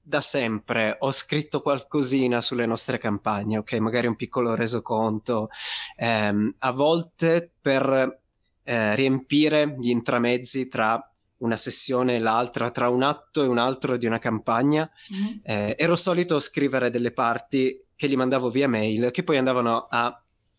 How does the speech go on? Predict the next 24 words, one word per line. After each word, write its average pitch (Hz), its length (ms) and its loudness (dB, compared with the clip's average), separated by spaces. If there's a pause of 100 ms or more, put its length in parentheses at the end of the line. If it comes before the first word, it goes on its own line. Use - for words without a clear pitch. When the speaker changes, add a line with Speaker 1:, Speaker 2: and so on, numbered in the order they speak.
(120)
Speaker 1:
eh, 113 320 -2
essere 117 840 0
il, 123 340 -4
il 139 120 -4
pezzo 165 280 0
mancante 147 460 0
che 135 100 -4
magari 131 320 2
non 143 200 4
giocavamo, 139 760 0 (260)
ma 156 80 -2
diventava 175 360 0
un 170 140 0
pezzo 123 300 0
della 123 200 0
storia 113 360 0
che - 120 -6
avevamo 123 380 0
vissuto 131 680 -2 (100)
e 185 100 0
mi 196 100 4
serviva 131 380 -2
solamente 117 500 -2
da, 110 240 -4